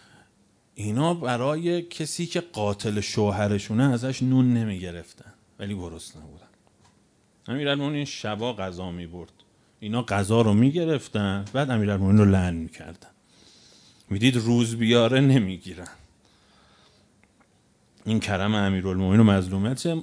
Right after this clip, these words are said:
امام رضا انصافاً از این جهت مظلوم تره. امام رضا شبانه برای بعضی بنی هاشم غذا می‌فرستاد، بسته می‌فرستاد.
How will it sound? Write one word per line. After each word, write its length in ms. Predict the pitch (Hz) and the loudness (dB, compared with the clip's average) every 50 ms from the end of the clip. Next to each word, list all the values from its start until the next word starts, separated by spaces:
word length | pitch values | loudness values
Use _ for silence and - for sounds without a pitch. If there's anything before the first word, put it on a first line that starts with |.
| - - | -6 -6
امام 340 | 107 104 107 107 107 107 107 | -4 -2 0 0 0 0 0
رضا 220 | 104 104 123 156 | 0 0 -2 -2
انصافاً 500 | 151 123 104 101 98 - 98 87 87 113 | -2 0 -2 -2 -2 -2 -6 -4 -2 0
از 200 | 104 95 95 92 | 0 0 0 0
این 80 | 92 92 | -2 -2
جهت 200 | 90 87 95 95 | 0 0 0 0
مظلوم 480 | 85 82 85 80 80 76 78 82 82 | -2 -4 -6 -8 -10 -10 -12 -14 -14
تره. 360 | 82 - - 85 - - 73 - _ - | -14 -14 -16 -14 -14 -16 -18 -20 _ -12
امام 400 | - 101 104 110 107 110 110 110 | -8 -6 -4 -2 -2 0 0 0
رضا 360 | 110 113 113 110 147 165 170 165 | 0 0 0 0 -2 -2 -2 -2
شبانه 640 | - - - 117 110 110 110 110 110 117 131 139 | -4 -2 0 0 0 2 4 4 4 4 4 4
برای 520 | 143 139 131 135 131 143 143 143 151 156 156 | 4 4 4 4 4 4 2 2 2 0 0
بعضی 500 | 151 131 127 127 131 135 143 131 147 151 | -2 -2 -2 0 0 0 0 0 -2 -2
بنی 340 | 131 104 92 95 92 95 92 | 0 0 0 2 2 0 0
هاشم 560 | 92 95 95 95 92 - - 131 127 104 85 | -2 -2 -4 -4 -2 2 4 6 6 6 4
غذا 300 | 87 85 82 82 80 82 | 2 -4 -6 -6 -8 -10
می‌فرستاد، 640 | 85 85 - - - 78 - - - - 82 80 - - - - _ - 90 | -12 -14 -16 -16 -18 -16 -16 -14 -12 -12 -12 -12 -12 -16 -20 -20 _ -2 -2
بسته 380 | 80 - - - - - 87 | -2 -2 -2 -4 -2 -2 -2
می‌فرستاد. 640 | 82 82 78 - - - 87 87 - - - 85 | -2 -4 -8 -10 -14 -16 -16 -16 -16 -16 -16 -18